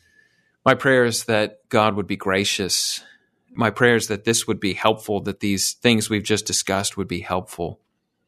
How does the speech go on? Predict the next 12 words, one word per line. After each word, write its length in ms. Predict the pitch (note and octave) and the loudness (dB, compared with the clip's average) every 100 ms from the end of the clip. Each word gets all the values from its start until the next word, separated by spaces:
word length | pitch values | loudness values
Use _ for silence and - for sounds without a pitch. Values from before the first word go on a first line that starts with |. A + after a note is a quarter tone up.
| _ _ _ _ _ _ | _ _ _ _ _ _
My 120 | G#2 | -2
prayer 320 | G#2 A#2+ A2+ G#2+ | 0 4 4 2
is 180 | G2 | -2
that 340 | - F#2+ F#2 _ _ _ _ _ _ _ | -2 -4 -4 _ _ _ _ _ _ _
God 240 | G2 G2+ | 2 2
would 120 | G2 | 0
be 120 | - G2 | -4 -4
glorified 680 | F#2+ G2+ G#2 G2+ F#2+ G2 | 0 0 0 0 0 0
and 180 | F#2+ F2+ - | -4 -8 -4
honored 380 | G2 G2 F#2 F#2 | -2 0 -2 -4
and 200 | F#2+ G2 | -8 -8
praised 720 | G2 F#2+ F#2 F2+ - - - | -2 0 -2 -4 -6 -6 -10